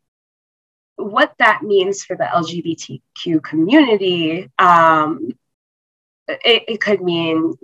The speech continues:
our loss or, uh, of our right to get married, <laughs> um, to be in relationships,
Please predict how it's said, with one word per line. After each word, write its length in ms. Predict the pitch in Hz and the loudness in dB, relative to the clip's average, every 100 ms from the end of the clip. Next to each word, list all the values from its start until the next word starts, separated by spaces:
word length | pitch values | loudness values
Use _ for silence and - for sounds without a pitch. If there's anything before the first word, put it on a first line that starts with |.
| - | -4
our 300 | 165 160 156 | 0 2 2
loss 480 | 147 143 - - _ _ | 2 0 -2 -16 _ _
or, 320 | - 165 - - _ - | -4 -2 -4 -12 _ -6
uh, 120 | 143 - _ _ - _ - | -6 -6 _ _ -20 _ -2
of 260 | 190 165 - | -2 -2 -2
our 260 | 160 160 | 2 2
right 260 | 143 143 135 | 2 0 -2
to 340 | - 175 156 147 | -8 -6 -4 -4
get 180 | 151 | -4
married, 360 | 151 135 220 339 285 339 | -6 -2 0 2 4 4
<laughs> 220 | - 226 | 4 2
um, 640 | - 190 185 180 175 170 190 - | 4 6 8 8 6 2 -6 -6
to 240 | 185 165 | -4 -4
be 320 | 147 160 170 220 | -4 -4 0 2
in 100 | 214 | 2
relationships, 920 | 165 160 160 - 180 - - - - | 0 -2 -6 -8 -8 -8 -10 -14 -20